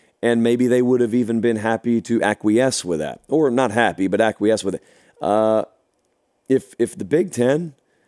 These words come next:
suggests indefinite suspension,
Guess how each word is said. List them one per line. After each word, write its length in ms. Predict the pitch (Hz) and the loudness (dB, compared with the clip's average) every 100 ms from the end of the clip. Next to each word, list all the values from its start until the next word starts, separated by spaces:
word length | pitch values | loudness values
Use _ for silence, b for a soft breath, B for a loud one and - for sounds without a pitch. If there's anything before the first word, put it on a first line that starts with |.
| _ | _
suggests 880 | - - 113 87 117 120 143 - - - b 117 | -8 -2 -2 0 0 0 0 -4 -6 -12 b 0
indefinite 640 | 123 104 123 - 127 - | 0 2 -2 -2 -4 -4
suspension, 720 | 95 - 120 123 131 143 143 | -4 -2 0 -2 -2 -6 -8